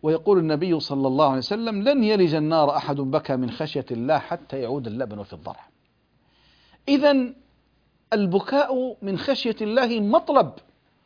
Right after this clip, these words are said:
ومطلب مهم جدًا. كيف نصل إليه؟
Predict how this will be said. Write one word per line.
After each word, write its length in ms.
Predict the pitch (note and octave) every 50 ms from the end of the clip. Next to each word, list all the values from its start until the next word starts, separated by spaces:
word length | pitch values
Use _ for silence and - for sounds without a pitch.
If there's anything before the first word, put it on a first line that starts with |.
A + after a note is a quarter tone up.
| _ _ _ _ - - - _ -
ومطلب 720 | F3+ G3 G#3+ D4 D#4+ - D#4+ D4 D4 C#4 A#3 G3 F#3+ F#3+
مهم 400 | A3+ G#3+ G3 B3 E4+ F#4 E4+ C#4
جدًا. 580 | A3 C4+ E4 D4+ B3+ G3+ G3+ F#3 C3 F#2+ - - _ _ _ _ _ _ _ _ _ _ _ _ _ _ _ _ _ _ _ _ _ _ _ _ _ _ _ _ _ _ _ _ _ _ _ _ _ _ _ _ _ _ _ _ _ _ _ -
كيف 240 | - D4 C4 - A3+
نصل 360 | B3 B3 - - D3 C3+ A#2+
إليه؟ 200 | A#2 A#2 G2+